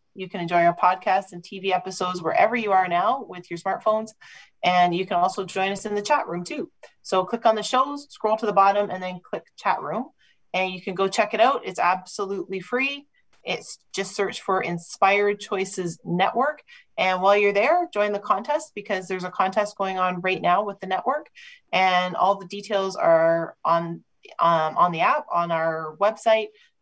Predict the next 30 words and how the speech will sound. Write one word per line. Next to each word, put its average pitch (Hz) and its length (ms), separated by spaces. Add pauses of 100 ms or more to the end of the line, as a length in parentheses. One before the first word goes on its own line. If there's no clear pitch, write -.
(120)
or 170 400
you 170 160
can 170 220
reach 170 220
out 175 240
and 165 380
email 170 340
any 170 180
of 165 80
the 196 60
hosts - 320
and 165 80
we 170 160
can 165 100
get 165 140
that - 180
for 185 120
you 190 80
as 190 100
well. 294 240 (440)
So 180 380
inspired 208 600
choices 190 380
network 180 440
dot 170 260
com 226 400
is 175 260
where 175 160
you 175 160
can, 165 400